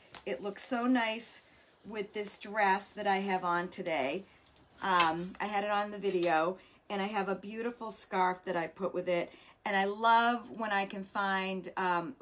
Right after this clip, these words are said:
once I, the basics are covered, I love when I can find a color for a client. I also love getting a nice black and white print. This is a, another, uh,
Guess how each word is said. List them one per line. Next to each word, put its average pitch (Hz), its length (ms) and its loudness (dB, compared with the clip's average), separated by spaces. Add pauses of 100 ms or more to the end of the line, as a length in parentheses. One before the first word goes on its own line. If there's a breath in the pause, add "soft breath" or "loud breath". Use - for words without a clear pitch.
once 214 320 -2
I, 226 280 -2
the 202 60 -8
basics 202 480 -6
are 196 60 -6
covered, 180 340 -4
I 175 60 -2
love 185 240 0
when 190 100 -2
I 180 80 0
can 175 140 -12
find 180 240 -6
a - 20 -4
color 165 460 -6
for 139 260 -4 (320 loud breath)
a - 60 -14
client. 123 460 -4 (1120 loud breath)
I 233 180 -4 (100)
also 294 580 4
love 190 640 8
getting 190 600 2
a 196 160 -2
nice 202 420 -2
black 196 380 2
and 185 160 -8
white 165 240 -6 (260)
print. - 320 -10 (420 loud breath)
This 247 540 -4
is 208 340 -6 (120)
a, 185 400 2 (100)
another, 208 720 4 (380 loud breath)
uh, 175 300 4